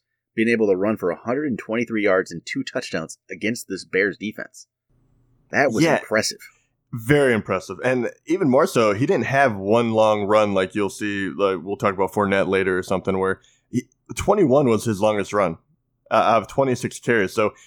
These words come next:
Speaker 2: he was just methodical. I mean, he was a, he looked like the real deal today. It was very, very fun to, to watch. I mean, I,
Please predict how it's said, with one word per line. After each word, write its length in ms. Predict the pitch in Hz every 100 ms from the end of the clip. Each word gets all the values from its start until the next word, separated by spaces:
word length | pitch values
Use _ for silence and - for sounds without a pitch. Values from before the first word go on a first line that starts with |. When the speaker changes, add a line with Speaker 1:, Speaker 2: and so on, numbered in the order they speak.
| _
Speaker 2:
he 180 | - 190
was 400 | 196 120 - - 131
just 280 | 110 127 -
methodical. 640 | 104 - 95 143 - 80
I 60 | 110
mean, 180 | 117 107
he 140 | 135
was 240 | 151 127 -
a, 340 | 110 104 95 82 _ _ 101
he 280 | 85 101
looked 280 | 147 151 -
like 160 | 131 107
the 80 | 107
real 200 | 113 104
deal 220 | 110 104
today. 260 | 90 82 73 -
It 60 |
was 180 | 113 101
very, 260 | 92 120 113
very 200 | 110 104
fun 260 | 110 104 98
to, 360 | 104 92 90
to 220 | 87 113
watch. 420 | 101 120 127 - - _ _ _ -
I 60 |
mean, 400 | 120 113 104 92 -
I, 160 | 90